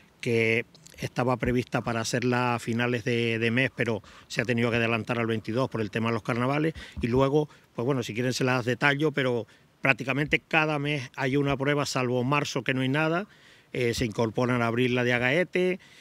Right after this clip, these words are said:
eh, en abril no, perdón, en marzo y en abril no hay nada,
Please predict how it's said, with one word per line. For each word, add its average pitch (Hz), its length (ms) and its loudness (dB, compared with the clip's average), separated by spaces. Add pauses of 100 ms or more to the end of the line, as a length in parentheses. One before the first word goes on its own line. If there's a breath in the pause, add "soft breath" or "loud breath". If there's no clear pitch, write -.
(160 loud breath)
eh, 117 1400 -2 (1040)
en 120 160 -2
abril 131 220 2
no, 135 140 0
perdón, 120 320 -2 (120)
en 120 140 -8
marzo 143 240 0
y 139 40 2
en 127 60 -2
abril 139 240 0
no 135 60 0
hay 127 60 0
nada, 156 360 -2